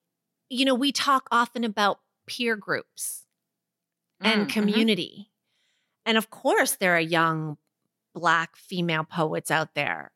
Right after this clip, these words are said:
Speaker 1: uh, you know,
Speaker 2: Mm-hmm.
Speaker 1: but are there, first of all, are they, have they reached the heights of Amanda Gorman?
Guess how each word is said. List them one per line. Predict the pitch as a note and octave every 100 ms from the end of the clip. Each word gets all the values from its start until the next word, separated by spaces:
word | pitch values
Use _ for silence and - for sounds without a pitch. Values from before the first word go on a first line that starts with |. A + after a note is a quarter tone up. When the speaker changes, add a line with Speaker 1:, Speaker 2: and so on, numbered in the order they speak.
| _ _
Speaker 1:
uh, | - - B2+ -
you | A3+ F3+
know, | D#3 - - _ -
Speaker 2:
Mm-hmm. | F3 - D#3 F3 D#4 _ -
Speaker 1:
but | F3+ G#3 G3+ _ _ _ _ _ _ _ _ _ _ _ _ _ _ _ _ _
are | A#3 A#3 A#3+ C4
there, | A3+ A#3+ A#3+ A#3 G#3 G3+ -
first | - C#4+ C4+
of | A3+
all, | G#3 F#3 F3+ -
are | - G#3 G#3
they, | F#3+ G3+ G3+ G3 F3+ - _ -
have | A#3 G3+
they | G#3
reached | G#3 F#3+ A3 - -
the |
heights | F#3+ F3+ E3+ -
of | E3+
Amanda | D#3+ D3 C#3+
Gorman? | A#2+ F2 G#1+